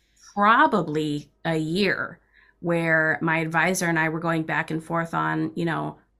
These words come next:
should I change the scope of the dissertation,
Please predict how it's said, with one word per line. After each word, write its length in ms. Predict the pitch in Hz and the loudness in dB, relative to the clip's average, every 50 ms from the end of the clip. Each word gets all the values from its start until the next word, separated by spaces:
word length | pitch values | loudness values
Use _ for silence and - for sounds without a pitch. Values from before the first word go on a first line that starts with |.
| _ _ _ _ _ _ _ _ _ _ _ _ _ | _ _ _ _ _ _ _ _ _ _ _ _ _
should 420 | - - - - - 170 165 165 | -12 -8 -6 -4 -2 -2 0 2
I 160 | 170 165 175 180 | 4 4 4 2
change 640 | 175 - - 185 175 175 180 185 185 180 180 - | 0 -2 -4 -2 0 0 2 2 0 0 -2 -4
the 80 | - 160 | -4 -4
scope 420 | 156 - - - 185 202 214 208 | -4 -4 -2 0 0 0 0 0
of 140 | 240 240 233 | -4 -4 -4
the 80 | - 233 | -4 -6
dissertation, 1300 | 220 247 247 247 - 240 226 226 - 240 233 226 226 - - 240 226 226 233 233 233 233 233 240 226 | -4 -2 -4 -2 -2 -4 -4 -4 -2 -2 -2 -2 -2 -2 -2 -2 0 2 2 2 2 2 0 0 -2